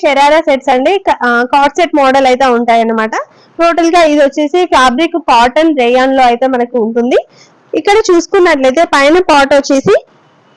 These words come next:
కాలర్ నెక్ అయితే ఇచ్చేసారు. కాలర్ నెక్ తో పాటు బాట్-, బటన్స్ కూడా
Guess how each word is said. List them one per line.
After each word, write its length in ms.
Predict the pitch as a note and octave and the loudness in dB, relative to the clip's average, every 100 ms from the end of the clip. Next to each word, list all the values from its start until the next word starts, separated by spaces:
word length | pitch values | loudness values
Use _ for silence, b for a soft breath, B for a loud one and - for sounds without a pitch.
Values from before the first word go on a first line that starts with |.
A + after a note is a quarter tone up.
| _ _ _ _ _ _ _ _ - | _ _ _ _ _ _ _ _ -2
కాలర్ 340 | E4+ E4 F#4 F4+ | 2 2 2 2
నెక్ 160 | E4+ E4+ | 0 0
అయితే 120 | E4+ E4 | 0 -2
ఇచ్చేసారు. 440 | - D#4 D#4 D#4 F#4+ | -2 -2 0 0 0
కాలర్ 300 | D4+ D#4 F#4 D#4+ | 2 2 2 2
నెక్ 160 | C#4 - | 0 -2
తో 60 | B3+ | 0
పాటు 180 | C4 E4+ D4 | 0 0 2
బాట్-, 260 | C4 B3+ b b - | 2 0 b b -2
బటన్స్ 340 | C#4+ D4+ F4 - | 0 2 0 0
కూడా 140 | D4+ | 0